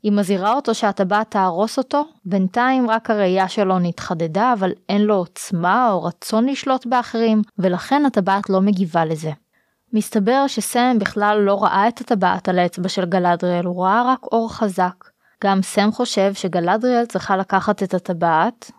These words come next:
הוא כנראה בדיוק נרדם בזמן הנאום המקריפ שלה. הוא חושב שהיא הייתה מצליחה לעשות סדר.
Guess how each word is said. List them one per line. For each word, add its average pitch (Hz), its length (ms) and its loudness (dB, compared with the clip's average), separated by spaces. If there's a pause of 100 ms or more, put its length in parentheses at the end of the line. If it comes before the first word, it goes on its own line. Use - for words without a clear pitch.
הוא 190 200 -6
כנראה 185 640 2
בדיוק 185 260 -2
נרדם 185 580 2
בזמן 180 380 0
הנאום 180 680 0
המקריפ 180 600 -2
שלה. 180 340 0 (500)
הוא 196 100 -8
חושב 214 320 -4
שהיא 247 160 0
הייתה 220 160 2
מצליחה 220 400 0
לעשות 190 380 -2
סדר. 165 420 -2